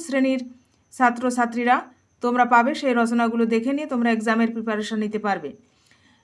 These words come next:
এছাড়াও থাকবে বেসিক বাংলা শেখার প্লেলিস্ট লিংক, স্পোকেন ইংলিশ, বাংলা ব্যাকরণ, ইংরেজি গ্রামার এবং ছোটদের সহজ পাঠ শেখার প্লেলিস্ট লিংক থাকবে। সেখানে গিয়ে তোমরা যে যে বন্ধুদের প্রয়োজন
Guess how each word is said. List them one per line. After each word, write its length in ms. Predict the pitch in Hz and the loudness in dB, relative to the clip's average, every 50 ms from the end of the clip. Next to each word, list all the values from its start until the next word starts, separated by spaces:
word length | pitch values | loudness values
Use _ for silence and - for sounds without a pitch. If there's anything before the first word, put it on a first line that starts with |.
| _ _ - | _ _ -6
এছাড়াও 340 | 269 262 311 320 330 330 330 330 | -2 0 2 4 4 4 2 2
থাকবে 240 | 311 311 277 285 311 349 349 311 | 0 -2 -2 -2 -4 -2 2 2
বেসিক 260 | 262 254 262 311 277 254 285 | 2 2 0 -2 -2 0 0
বাংলা 180 | 269 269 269 269 262 | 2 2 0 0 -2
শেখার 200 | 269 262 269 240 | -2 -2 -2 -2
প্লেলিস্ট 400 | 233 254 247 240 247 254 247 - - 247 | 0 -2 -2 -2 -2 -4 -4 -4 -4 -4
লিংক, 160 | 262 285 311 294 208 226 233 | -4 -4 -4 -6 -8 -8 -8
স্পোকেন 320 | - - 254 240 262 240 240 | -6 -6 -4 -4 -2 -2 0
ইংলিশ, 240 | 240 240 247 262 294 285 254 247 | 0 -2 -2 -4 -4 -2 0 2
বাংলা 220 | 226 233 233 233 226 | 2 4 2 2 2
ব্যাকরণ, 340 | 226 226 233 240 247 294 339 - _ _ _ _ _ _ - | 0 -2 -2 -4 -4 -4 -6 -10 _ _ _ _ _ _ -2
ইংরেজি 340 | 262 269 285 311 302 294 269 233 | 0 0 0 0 0 0 0 4
গ্রামার 340 | 262 254 247 254 285 330 349 311 | 4 4 4 4 2 0 -2 -2
এবং 160 | 254 254 254 247 254 247 247 - - _ _ - - | 0 0 2 2 0 -2 -4 -8 -18 _ _ -10 -6
ছোটদের 360 | - 262 233 262 247 262 254 247 240 | -4 -2 0 2 2 2 0 2 2
সহজ 200 | 233 240 240 240 | 2 2 2 0
পাঠ 140 | 240 262 254 233 - | -2 -2 -2 -2 -2
শেখার 240 | 254 240 247 254 269 262 | -2 2 2 2 2 2
প্লেলিস্ট 360 | 277 247 233 233 233 233 - 233 | 0 2 4 4 2 2 0 0
লিংক 140 | 233 226 226 220 233 | 0 0 0 0 -2
থাকবে। 240 | 226 220 226 294 359 - - _ _ _ _ _ _ _ - | -4 -4 -6 -8 -10 -12 -16 _ _ _ _ _ _ _ -8
সেখানে 300 | - 269 262 302 302 311 302 | -6 -2 -2 0 0 -2 -2
গিয়ে 140 | 294 294 285 262 | -2 -2 -2 0
তোমরা 220 | 277 262 262 254 262 302 - - - _ _ - _ _ _ _ _ _ _ _ - | 0 2 4 4 2 2 0 -6 -14 _ _ -20 _ _ _ _ _ _ _ _ -10
যে 200 | 208 196 269 285 277 | -4 -2 -2 0 0
যে 80 | 330 311 | 0 0
বন্ধুদের 440 | 285 285 277 269 277 254 269 254 247 240 | 0 0 0 0 0 0 0 0 0 0
প্রয়োজন 340 | 247 240 240 233 247 302 | 0 0 0 0 -2 -4